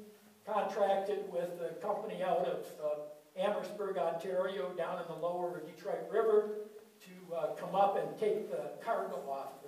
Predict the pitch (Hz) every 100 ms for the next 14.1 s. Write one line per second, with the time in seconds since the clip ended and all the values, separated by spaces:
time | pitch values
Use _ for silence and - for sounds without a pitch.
0 | 143 175 214 254 254 254 - 202 202 233
1 | 233 - - 220 190 143 135 175 202 -
2 | 165 170 185 190 190 170 170 - - 185
3 | 180 - - - - 240 208 - 175 185
4 | - - - 196 - - 156 156 - -
5 | - - _ 151 151 180 170 180 - -
6 | - 185 175 175 175 - 185 170 170 -
7 | - - - - - - - - - 208
8 | 214 - - - - - - - _ _
9 | - 196 262 285 262 196 220 226 220 -
10 | 180 180 190 190 - 202 214 208 202 -
11 | 175 180 - 175 156 156 - 156 - -
12 | 175 - - - - - - 196 185 170
13 | - - - - - _ _ 165 165 156